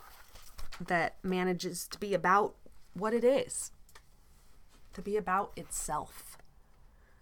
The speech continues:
So if the little thing this poem about is about writing, the big thing it's about is the mystery involved in it,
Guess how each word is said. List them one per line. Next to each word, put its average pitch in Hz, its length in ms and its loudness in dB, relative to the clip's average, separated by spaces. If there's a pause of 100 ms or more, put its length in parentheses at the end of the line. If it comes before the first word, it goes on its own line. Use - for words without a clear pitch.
(1040)
So 214 280 -2
if 190 140 -6
the 180 120 -2
little 277 340 2
thing 185 280 0
this 170 160 -4
poem 175 420 -4
about 160 560 -4 (760)
is 175 140 -8
about 156 320 -2
writing, 156 560 -2 (1120)
the 170 80 -8
big 254 300 2
thing 165 260 -4
it's - 180 -8
about 156 460 0
is 165 180 -6
the 151 80 -10
mystery 160 680 -4
involved 170 640 -4
in 151 120 -8
it, - 260 -12